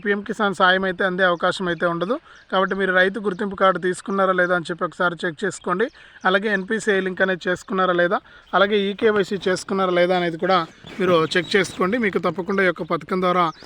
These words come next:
డబ్బులు అయితే రావడానికి అవకాశం ఉంటుంది. మరి మీరు ఇలా చేసుకున్నారా లేదా అని చెప్పేసి ఒకసారి చూసుకోండి. ఒకవేళ చేసుకుని ఉంటే ఇబ్బంది లేదు, మళ్ళీ కూడా మీరు చేసుకోవాల్సిన అవసరం అయితే లేదు. ఒకవేళ చేసుకోకుండా ఉంటే మళ్ళీ మీరు చేసుకోవాలి.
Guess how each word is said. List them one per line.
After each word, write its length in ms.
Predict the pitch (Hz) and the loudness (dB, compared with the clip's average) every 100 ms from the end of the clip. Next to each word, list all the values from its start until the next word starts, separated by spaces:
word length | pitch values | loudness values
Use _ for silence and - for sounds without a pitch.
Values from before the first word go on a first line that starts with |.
| - - 180 | -16 -2 0
డబ్బులు 220 | 180 202 | 2 2
అయితే 160 | 190 190 | 2 2
రావడానికి 440 | 175 180 180 170 190 | 4 4 2 0 0
అవకాశం 320 | 165 185 170 175 | 0 -2 -2 -4
ఉంటుంది. 300 | 151 151 139 - - - 190 | -2 -4 -4 -10 -20 -6 -2
మరి 120 | 202 | 2
మీరు 120 | 208 196 | 4 4
ఇలా 120 | 196 - | 2 2
చేసుకున్నారా 480 | 190 - 220 220 208 196 | 0 2 2 2 4 4
లేదా 140 | 196 | 4
అని 100 | 190 | 2
చెప్పేసి 280 | 185 196 180 170 | 0 -2 -2 -2
ఒకసారి 320 | 160 180 170 196 | -2 -2 0 -2
చూసుకోండి. 480 | 180 - 196 220 - - - 196 | -2 0 2 2 -2 -10 -8 0
ఒకవేళ 240 | 185 202 185 | 2 2 2
చేసుకుని 340 | 196 196 254 226 | 2 2 0 2
ఉంటే 120 | 214 185 | 4 2
ఇబ్బంది 260 | 185 202 196 | 2 2 2
లేదు, 160 | 185 262 - _ - | 2 0 -4 _ -2
మళ్ళీ 140 | 185 196 | 0 2
కూడా 100 | 208 196 | 2 2
మీరు 120 | 185 165 | 0 0
చేసుకోవాల్సిన 480 | 180 - 196 180 180 170 | -2 0 0 0 0 0
అవసరం 220 | 196 190 180 | 0 0 0
అయితే 140 | 175 180 | 0 0
లేదు. 160 | 170 269 - - - 175 | 0 -4 -10 -20 -8 0
ఒకవేళ 240 | 202 214 190 | 2 2 2
చేసుకోకుండా 480 | 202 - 220 214 208 202 | 0 2 0 2 0 0
ఉంటే 120 | 202 185 | 2 2
మళ్ళీ 160 | 202 202 | 2 2
మీరు 120 | 170 180 | 0 -2
చేసుకోవాలి. 480 | 170 - 185 175 | -2 0 2 2